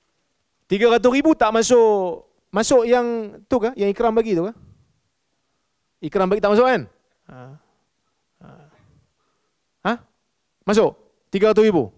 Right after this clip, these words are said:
Ha, tiga ratus ribu. Ikram bagi dua ratus ribu, eh. Terima kasih banyaklah pada Ikram Malaysia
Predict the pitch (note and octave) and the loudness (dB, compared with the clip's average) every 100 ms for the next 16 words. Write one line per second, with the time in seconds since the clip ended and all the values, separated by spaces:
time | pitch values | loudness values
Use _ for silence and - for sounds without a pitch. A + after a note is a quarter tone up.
0 | _ _ A#2+ A#2 C3+ C#3 C3+ B2+ A2 - | _ _ -14 -10 -6 -4 -4 -6 -10 -16
1 | _ _ D3 F3 E3+ E3 D#3+ F3 E3 C#3+ | _ _ -12 -4 -2 -2 -2 -4 -4 -2
2 | D3 E3 D#3+ C#3+ F#3+ G#3 _ C#3+ C#3+ C#3 | -2 0 -2 -2 -4 -10 _ -8 -6 -4
3 | D3+ D3+ C#3+ C#3 C#3 C#3 C#3 C#3+ C#3 C3 | -4 -4 -6 -6 -6 -8 -8 -8 -8 -8
4 | C3+ | -10